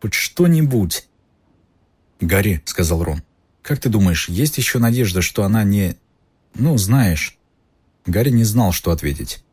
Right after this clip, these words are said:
Он не мог представить, каким образом Джинни ещё могла остаться живой. «Знаешь что?» — сказал Рон.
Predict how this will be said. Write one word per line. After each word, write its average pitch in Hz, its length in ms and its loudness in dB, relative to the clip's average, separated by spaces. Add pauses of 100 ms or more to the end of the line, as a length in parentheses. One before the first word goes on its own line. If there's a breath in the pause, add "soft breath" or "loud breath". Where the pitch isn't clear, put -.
(160)
Он 127 220 -2
не 127 80 2
мог 135 240 0
представить, 113 520 -2
каким 107 440 2
образом 82 440 0
Джинни 139 520 2
ещё 92 320 0
могла 90 340 2
остаться 95 460 -4
живой. 85 480 -2 (960)
«Знаешь 135 320 2
что?» — 85 300 -4 (100)
сказал 80 400 -2
Рон. 73 180 -6